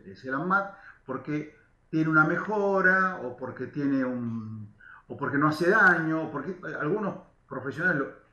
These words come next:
hay pro-, productos que lo usan de off-label, o sea que es para otra enfermedad, pero tiene alguna relación con algún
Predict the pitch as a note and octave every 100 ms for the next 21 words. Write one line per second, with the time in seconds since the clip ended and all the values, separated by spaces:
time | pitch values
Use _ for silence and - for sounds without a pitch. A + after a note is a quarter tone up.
0 | _ _ B2+ - C3 - B2 D3+ D#3 C#3+
1 | C3 C3+ C#3 D3 A2+ - _ - G#2+ -
2 | - B2 B2 G3 F3 D3+ B2+ A2+ B2+ G#2
3 | G#2+ - - _ C#3 C#3 C#3+ D3 C#3 C3+
4 | C3 E3+ E3+ C3 B2+ F3+ F#3 F#3 D3+ C#3+
5 | E3 D#3+ C3+ C3 B2+ - D#3+ D#3+ C#3 C3
6 | B2 A#2+ C#3+ C#3+ -